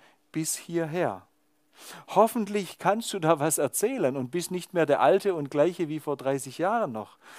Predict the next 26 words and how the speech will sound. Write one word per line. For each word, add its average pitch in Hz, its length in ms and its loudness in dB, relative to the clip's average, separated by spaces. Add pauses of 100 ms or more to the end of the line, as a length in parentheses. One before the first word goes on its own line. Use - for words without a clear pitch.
(200)
Also 127 280 0
so 143 200 -2
zum 143 160 -6
ersten 165 480 0
Mal 147 480 0 (400)
Jesus 143 440 -2
begegnet 160 680 -4
bist 160 260 -6
und 131 140 -6
gesagt 135 400 -4
hast, 147 120 -6
ja, 135 140 -4
mit 135 160 -6
dem 131 160 -2
möchte 127 220 -10
ich 110 80 -14
was 117 140 -8
zu - 120 -12
tun 202 300 -10
haben. 101 300 -16 (420)
Ich - 180 -10
hoffe 123 180 -2
sehr, 208 320 2
dass 117 200 -4
sich 113 120 -12
da 113 260 -4